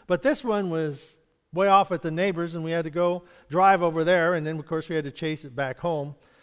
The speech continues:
And it surely had no sense of direction because it was always wanting to go the opposite way of which you're trying to get it.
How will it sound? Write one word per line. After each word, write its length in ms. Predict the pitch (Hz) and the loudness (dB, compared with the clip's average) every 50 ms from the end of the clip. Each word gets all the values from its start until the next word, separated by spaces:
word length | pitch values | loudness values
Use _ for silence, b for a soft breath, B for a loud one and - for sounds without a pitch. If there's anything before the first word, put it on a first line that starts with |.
| b b b b - | b b b b -10
And 120 | 147 147 | -8 -6
it 200 | 147 151 151 - | -6 -6 -6 -8
surely 480 | - - - 208 220 220 208 202 190 180 | -10 -6 0 2 2 4 4 4 2 2
had 340 | 165 180 170 170 165 151 156 | 4 4 4 4 2 0 -2
no 140 | 165 165 | -2 -2
sense 280 | 160 - 180 165 156 - | -2 -4 -4 -6 -4 -6
of 120 | 151 120 | -8 -8
direction 500 | 143 147 151 165 165 160 - - 143 143 | -6 -2 -2 -2 -2 -2 -6 -8 -8 -8
because 540 | 143 147 131 - 160 147 151 151 143 - - - | -8 -10 -6 -4 0 0 0 0 0 -4 -8 -6
it 80 | 160 | -6
was 160 | 160 151 147 | -4 -2 -2
always 260 | 160 156 170 165 147 143 | 0 0 0 -2 -2 -4
wanting 220 | 160 160 156 147 | -6 -6 -6 -6
to 60 | 143 | -6
go 160 | 131 151 151 | -4 -4 -4
the 100 | 139 147 147 | -2 -2 -2
opposite 380 | 147 147 143 - 139 127 139 | -2 -2 -2 -6 -10 -12 -8
way 160 | 131 143 151 147 | -6 -4 -4 -4
of 100 | 143 127 | -4 -6
which 220 | 139 135 - - | -8 -8 -8 -12
you're 80 | 139 123 | -12 -8
trying 240 | - 156 139 135 | -8 -8 -6 -8
to 60 | 127 127 | -8 -4
get 180 | 143 185 165 | -2 -2 0
it. 180 | 143 107 - | -2 -4 -8